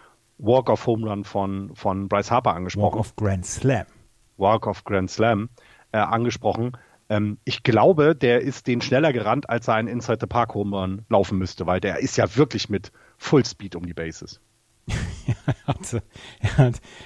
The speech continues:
Speaker 2: ähm, er hat nach der ersten Base, nachdem er seinem Home Run nachgeschaut hat, hat er so die, ähm, hat er so die, die Zügel angezogen. Ich weiß gar nicht, wer vor ihm gelaufen ist,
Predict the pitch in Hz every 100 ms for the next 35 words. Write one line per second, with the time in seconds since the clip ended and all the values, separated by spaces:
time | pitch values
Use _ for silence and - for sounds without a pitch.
0 | - 143 117 104 104 120 110 123 123 131
1 | 127 135 - 123 135 156 139 123 127 127
2 | 120 120 113 113 113 117 139 127 120 113
3 | 117 135 - - 117 110 120 117 113 110
4 | 107 123 208 117 107 104 - - _ _
5 | 123 107 104 104 107 117 107 160 123 113
6 | 107 104 104 101 - 120 110 113 113 -
7 | 113 117 113 120 123 127 107 107 101 -
8 | 180 113 110 110 110 123 151